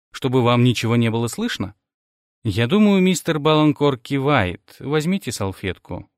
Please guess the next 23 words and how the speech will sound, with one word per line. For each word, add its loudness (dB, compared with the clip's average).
Вот -8
так. -16
Сержант 0
Кроу. 0
Это -4
кивок, 0
Арнольд? 0
Баланкор. -2
Угу. 0
Да. -2
Мисс 0
Аннанд. -2
Мой 2
клиент 0
хотел -4
бы -2
отдохнуть. -6
Допрос -2
приостановлен. -4
Сержант -2
Купер. -4
Итак, -2
Арни, -4